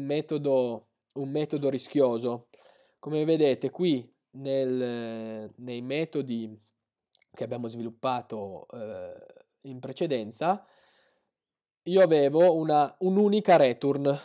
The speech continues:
avevo previsto un'unica return e quindi mi bastava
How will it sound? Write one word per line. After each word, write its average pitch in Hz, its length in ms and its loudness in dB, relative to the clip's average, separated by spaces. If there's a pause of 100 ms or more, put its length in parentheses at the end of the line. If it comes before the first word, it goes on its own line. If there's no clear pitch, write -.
(220)
avevo 123 300 -2
previsto 160 520 0
un'unica 131 520 -4
return 117 680 -8 (480)
e 208 120 -4
quindi 190 240 -4
mi 143 100 -4
bastava 170 640 0